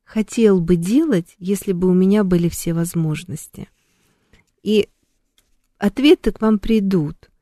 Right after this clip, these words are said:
и будут ответы по поводу вашей честности или нечестности с собой.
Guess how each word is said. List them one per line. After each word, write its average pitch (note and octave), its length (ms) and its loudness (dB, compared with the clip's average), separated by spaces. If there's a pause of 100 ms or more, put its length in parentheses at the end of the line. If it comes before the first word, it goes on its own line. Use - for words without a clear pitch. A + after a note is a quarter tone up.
(360)
и F#3 60 -6
будут G#3 300 0
ответы G3 760 -2 (260)
по E3+ 120 -10
поводу F3 480 -4
вашей D#3+ 260 -4
честности F#3 560 -8
или E3 120 -6
нечестности D#3+ 760 -8
с D#3 60 -14
собой. D#3 520 -10